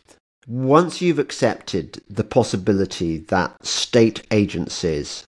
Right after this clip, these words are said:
are n-, are morally compromised, that they do not necessarily act in your interest, that, that the authorities are not your friend, and they lie to you, and they do worse, you're ready for the, you're, you're ready for things like false flags.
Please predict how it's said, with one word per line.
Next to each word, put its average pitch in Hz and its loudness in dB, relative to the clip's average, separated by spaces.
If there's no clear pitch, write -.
are 90 2
n-, 95 2
are 92 0
morally 98 4
compromised, 80 -6
that - -12
they 95 -4
do 107 2
not 104 4
necessarily 90 -2
act - -4
in 87 -2
your 92 4
interest, 80 -4
that, - -6
that - 0
the 139 8
authorities 143 6
are 131 2
not 127 4
your 113 2
friend, 92 -4
and 135 6
they 110 2
lie 90 0
to - -12
you, 80 -6
and 110 2
they 104 4
do 95 -2
worse, 87 -4
you're 135 8
ready 127 10
for 123 2
the, 113 -2
you're, 123 4
you're 135 0
ready 120 8
for 110 6
things 107 2
like 95 0
false - 4
flags. 73 0